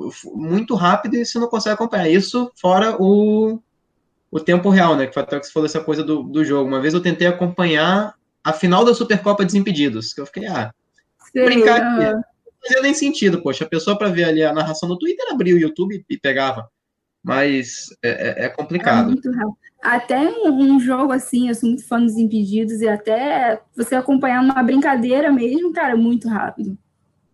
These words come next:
Speaker 2: Tem que ficar
Speaker 1: Sim.
Speaker 2: ligado mesmo.
Speaker 1: E aí, até dentro disso, é... poxa, talvez esse seja o maior desafio que você encontrou, eu digo na, na rotina do jornalista ali, dentro do que o jornalista
Speaker 2: Uhum.
Speaker 1: ele vai fazer.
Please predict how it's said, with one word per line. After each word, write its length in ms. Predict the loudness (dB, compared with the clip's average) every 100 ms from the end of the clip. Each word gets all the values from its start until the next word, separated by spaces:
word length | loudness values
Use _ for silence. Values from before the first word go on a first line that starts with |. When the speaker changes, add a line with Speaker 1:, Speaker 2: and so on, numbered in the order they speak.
| -6
Speaker 2:
Tem 120 | -4
que 40 | -2
ficar 120 | 0
Speaker 1:
Sim. 160 | 0
Speaker 2:
ligado 380 | 0 0 0 0 -2
mesmo. 380 | -4 -6 -6 -8 _ _ _ _ _ _ _ _ _
Speaker 1:
E 80 | 0
aí, 160 | 2 2
até 240 | 2 0
dentro 320 | 0 -2 -2
disso, 640 | -4 0 -2 -2 -6 -6 -8 _
é... 880 | -8 -6 -6 -8 -6 -6 -6 -6 -10 -14 _ _ _ _ _ _ _ _
poxa, 380 | -4 0 0 -4 -10 _ -4
talvez 500 | 0 4 2 2 -2 2
esse 300 | 2 2 0
seja 260 | 2 4
o 40 | 4
maior 140 | 4
desafio 400 | 2 0 0 -2
que 80 | 0
você 200 | -2 -2
encontrou, 440 | -4 -4 -4 -2
eu 40 | 0
digo 220 | 0 0
na, 220 | 2 0
na 100 | 2
rotina 380 | 2 2 2 2
do 80 | 4
jornalista 600 | 4 4 4 2 0 -4
ali, 160 | -4 -4
dentro 260 | -6 -6
do 100 | -6
que 100 | -6
o 260 | -6 -8 -10 -12
jornalista 420 | -4 2 4 4
Speaker 2:
Uhum. 40 |
Speaker 1:
ele 60 | 2
vai 100 | -2
fazer. 120 | -8